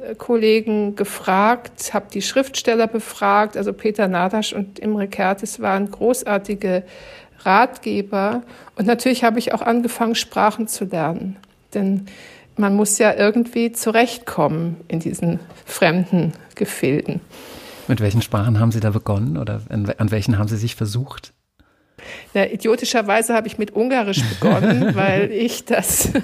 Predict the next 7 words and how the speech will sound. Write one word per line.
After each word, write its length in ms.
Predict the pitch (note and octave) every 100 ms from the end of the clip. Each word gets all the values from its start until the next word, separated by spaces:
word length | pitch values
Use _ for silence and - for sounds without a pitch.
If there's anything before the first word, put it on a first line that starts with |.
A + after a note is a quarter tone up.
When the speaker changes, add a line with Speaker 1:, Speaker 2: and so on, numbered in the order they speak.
| - - - -
Speaker 1:
<laughs> 540 | - - - - -
weil 340 | G3+ G#3+ G#3+ G3
mir 140 | G3+
die 140 | G#3+
ungarischen 580 | - A3 A#3+ A#3 - G#3+
Autoren 540 | - G3 - A#3 B3+ A3+
so, 360 | F3+ F#3 G3